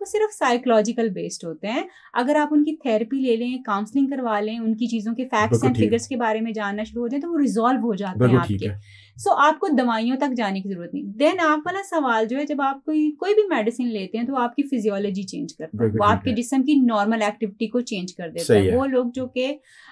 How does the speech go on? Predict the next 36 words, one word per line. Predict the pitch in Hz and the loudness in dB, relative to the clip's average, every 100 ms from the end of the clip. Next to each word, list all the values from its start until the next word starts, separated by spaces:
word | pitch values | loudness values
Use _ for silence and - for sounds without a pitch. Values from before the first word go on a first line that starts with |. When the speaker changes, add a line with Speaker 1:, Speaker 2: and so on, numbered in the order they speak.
| - | -4
Speaker 1:
आ, | 220 220 214 214 | 0 2 4 0
पिल्स | 196 - 311 320 | -2 0 0 0
के | - | -2
ऊपर | 320 277 | -2 0
डिपेंडेंट | 269 254 240 226 262 277 | -2 0 0 2 4 2
हो | 277 | 2
जाते | 254 233 220 240 | 0 0 0 -2
हैं | |
तो | 240 | -2
उनकी | 233 240 | -2 0
नॉर्मल | 220 196 190 208 254 | -2 0 0 0 0
चीज़ें | 269 233 233 | -2 -6 -4
जो | 226 | -4
है, | 240 | -2
नॉर्मल | 214 202 220 | -2 -2 -2
सेक्सुअलिटी | 226 220 196 180 202 | -4 -4 -8 -6 -8
हैम्पर | 185 165 160 160 | -8 -6 -6 -4
हो | 160 | -6
जाती | - - 107 | -10 -10 -2
है। | |
Speaker 2:
बिल्कुल | 117 110 | -2 0
ठीक | 110 101 | 0 0
है। | 101 | 2
Speaker 1:
वो | |
नॉर्मल | 254 254 247 262 | 2 2 2 2
फंक्शनिंग | 330 - 285 - 330 330 | 4 2 2 2 0 0
जो | 302 | -2
कि | 294 | -2
without | 247 226 220 247 | -4 0 0 0
medicine | 247 208 240 285 262 | -2 -2 -2 -2 -2
हो | 226 | -2
रही | 226 | -2
थी, | 240 | -2
अब | 196 | -2
नहीं | 190 | -4
होगी। | 170 - | -6 -12